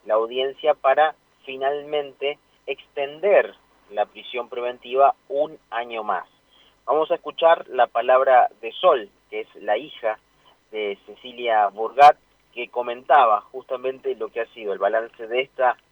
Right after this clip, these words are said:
eh, audiencia, que le da un año más de prisión preventiva a Sebastián Maschio, que es la persona imputada, y por supuesto las expectativas que tienen de cara a finalmente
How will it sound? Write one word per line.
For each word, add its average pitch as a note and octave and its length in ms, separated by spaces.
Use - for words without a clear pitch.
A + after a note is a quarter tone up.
eh, G2 320
audiencia, A#2+ 680
que G#2 80
le G#2 180
da C3+ 280
un C3 220
año C#3+ 280
más D#3+ 220
de G#2+ 300
prisión B2+ 400
preventiva B2+ 760
a G2+ 140
Sebastián A#2 440
Maschio, B2+ 480
que A2+ 160
es - 60
la G#2 100
persona A#2+ 640
imputada, D3+ 680
y A#2+ 60
por - 200
supuesto C3 480
las - 180
expectativas A2+ 540
que B2 100
tienen B2+ 420
de G#2+ 120
cara A#2 380
a B2+ 60
finalmente A#2 640